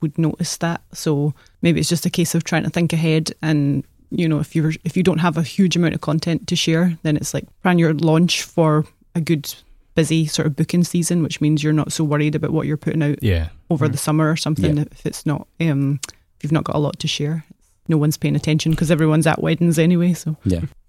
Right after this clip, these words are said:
Speaker 3: If someone was to go through the rebranding process,
Speaker 4: Mm-hmm.
Speaker 3: branding process, what benefits would people see,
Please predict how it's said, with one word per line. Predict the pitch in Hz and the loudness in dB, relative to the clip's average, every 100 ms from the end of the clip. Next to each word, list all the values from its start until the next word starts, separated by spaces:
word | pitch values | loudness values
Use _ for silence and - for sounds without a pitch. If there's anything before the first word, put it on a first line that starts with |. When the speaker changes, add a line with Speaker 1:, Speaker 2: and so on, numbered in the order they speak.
| _ - | _ 0
Speaker 3:
If | 165 | 0
someone | 240 240 | 2 2
was | 214 | 2
to | - | 2
go | 160 | 2
through | 147 147 131 | 2 2 2
the | 117 | 2
rebranding | 120 113 113 104 101 - | 0 0 -2 -2 -6 -8
process, | - 101 - - - | -6 -6 -6 -8 2
Speaker 4:
Mm-hmm. | 98 95 - | 4 4 0
Speaker 3:
branding | - 101 101 | -8 -8 -8
process, | 95 101 87 - _ _ | -10 -12 -14 -16 _ _
what | 151 214 214 | 0 2 2
benefits | 185 165 147 127 - - | 2 2 0 -4 -6 -2
would | 139 127 | -2 0
people | 131 120 | -2 0
see, | - - 98 85 | -4 -4 -4 -6